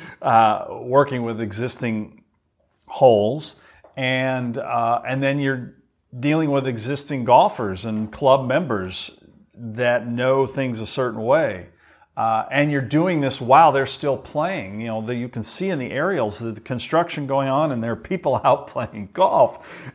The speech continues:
And I know that sounds like a small thing, but it,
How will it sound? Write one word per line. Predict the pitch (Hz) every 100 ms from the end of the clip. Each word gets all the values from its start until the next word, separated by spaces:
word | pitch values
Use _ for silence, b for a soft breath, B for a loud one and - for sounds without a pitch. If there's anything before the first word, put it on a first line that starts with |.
| -
And | 170
I | 160 156
know | 185
that | 185 143 -
sounds | 160 160 123
like | 135 127
a | 107
small | - 196 220
thing, | 123 196 202 107
but | 131 127
it, | 123 -